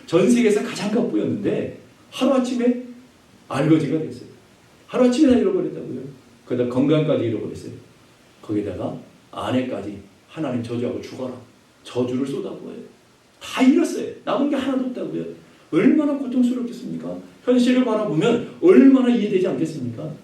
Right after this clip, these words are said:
하나님 앞에 원망하고 불평해도 그 누구도 "너 왜 이렇게 불평하느냐?" 하지 못할 거라고요. 그런데 그런 상황 속에서 여러분 뭐라고 고백한다고요? 지금 바라보는 것이 아니라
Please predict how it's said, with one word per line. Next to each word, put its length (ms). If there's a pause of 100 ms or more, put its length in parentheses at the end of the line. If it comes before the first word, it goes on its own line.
(200)
하나님 340
앞에 120
원망하고 580
불평해도 580 (140)
그 120
누구도 720 (400)
"너 100
왜 180
이렇게 220
불평하느냐?" 840 (180)
하지 240
못할 300
거라고요. 320 (880)
그런데 480 (340)
그런 220
상황 340
속에서 460 (800)
여러분 200
뭐라고 260
고백한다고요? 720 (400)
지금 280
바라보는 440
것이 160
아니라 240